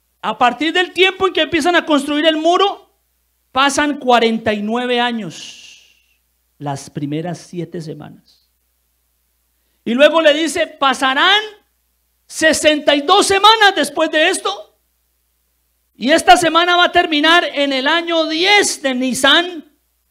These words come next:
o sea, el treinta de marzo del año treinta y tres después de Cristo.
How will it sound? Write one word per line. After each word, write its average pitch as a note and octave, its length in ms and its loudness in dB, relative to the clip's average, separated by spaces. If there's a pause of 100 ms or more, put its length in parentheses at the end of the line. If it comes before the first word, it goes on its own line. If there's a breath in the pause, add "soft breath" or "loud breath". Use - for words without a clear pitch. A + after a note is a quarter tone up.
(200)
o D#3+ 140 -14
sea, A#3 220 0
el A3+ 160 -4
treinta A#3 420 -4
de G#3 140 -4
marzo G#3+ 380 -6
del G3 120 -6
año G3+ 300 -4
treinta F3+ 560 -2
y D#3+ 140 -4
tres F#3+ 340 -4
después F3 500 -8
de E3 140 -10
Cristo. - 640 -16